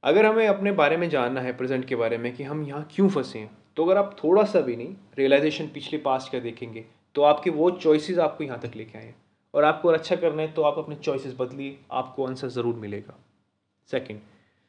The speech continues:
अपने आप को हंड्रेड परसेंट दीजिए हर एक काम के लिए, चाहे वो रिलेशनशिप हो, फैमिली हो, फाइनेंशियली हो, वेल्थ के लिए हो या अपने पर्सनल ग्रोथ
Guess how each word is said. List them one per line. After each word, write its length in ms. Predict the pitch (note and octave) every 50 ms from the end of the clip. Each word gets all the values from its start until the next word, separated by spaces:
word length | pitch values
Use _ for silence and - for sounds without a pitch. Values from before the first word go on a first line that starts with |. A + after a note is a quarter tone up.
| _ _ _ _ _ _ _ _
अपने 280 | - D3 D3+ - F#3 F#3
आप 120 | F#3 F#3
को 80 | - G#3
हंड्रेड 540 | G3 - - - D#3+ D3+ E3+ F3+ F#3 F#3 -
परसेंट 280 | D#3+ - D3+ C#3 A#2+
दीजिए 220 | A#2 A2 G#2+ A2+ G#2+
हर 200 | - - C#3 C#3
एक 140 | D3 C#3 C#3
काम 200 | - B2 A2+ A2+
के 160 | A2 - A#2+
लिए, 120 | A2 A2+ G#2+ _ _ _ -
चाहे 140 | - C#3 C#3
वो 60 | C#3
रिलेशनशिप 520 | C3 B2+ C3 B2+ B2+ C3 B2+ C#3 C3+ C3+ C3
हो, 180 | C3+ B2+ B2 B2+ - - _ _ _
फैमिली 640 | - _ - C#3 B2+ C3 C3+ C#3 C#3+ C#3+ D3 D3
हो, 160 | C#3+ C3+ C3+
फाइनेंशियली 600 | B2+ - - C3 C3 C3+ C#3+ C3+ - - D3+ C#3+
हो, 260 | B2+ C3 C3+ C3+ C3 C3
वेल्थ 220 | - A2+ A2 G#2+ -
के 100 | - A#2+
लिए 120 | A#2 A#2+
हो 160 | A#2+ C3 C3+
या 140 | C3+ C3+ C3
अपने 180 | B2+ C3 C#3 C3+
पर्सनल 360 | C3+ - C3 B2 B2 B2+ B2
ग्रोथ 160 | A#2 A#2 A#2